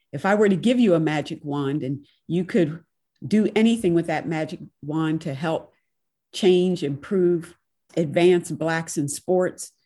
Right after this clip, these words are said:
whether that's mental, physical, economics, what would you do with your magic wand?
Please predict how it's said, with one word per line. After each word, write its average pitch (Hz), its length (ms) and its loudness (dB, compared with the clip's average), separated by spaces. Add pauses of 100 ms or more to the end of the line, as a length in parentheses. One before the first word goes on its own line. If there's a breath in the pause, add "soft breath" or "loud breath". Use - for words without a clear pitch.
(120)
whether 151 220 -2
that's 147 260 -2
mental, 185 420 2
physical, 175 800 -4 (280 soft breath)
economics, 170 680 -2
what 226 140 -2
would 220 160 -4
you 175 80 -4
do 165 120 -2
with 156 220 -6
your 147 140 -4
magic 135 380 -6
wand? 120 300 -8